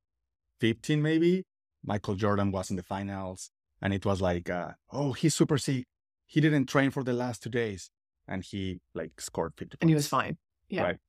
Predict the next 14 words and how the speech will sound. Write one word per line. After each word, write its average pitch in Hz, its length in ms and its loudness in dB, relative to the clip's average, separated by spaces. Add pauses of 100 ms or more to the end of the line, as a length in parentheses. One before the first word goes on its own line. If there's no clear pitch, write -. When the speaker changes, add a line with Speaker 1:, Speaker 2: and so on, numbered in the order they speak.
(120)
Speaker 1:
So 101 340 0 (340)
no 143 180 10
one 147 140 8
has 120 200 2
a 113 40 -2
perfect 104 340 0
training 98 240 -2
block. 101 260 -4
No 117 200 4
one. 95 360 0 (580)
If 101 100 -4
you 123 200 8
are 120 180 8
one, 123 300 0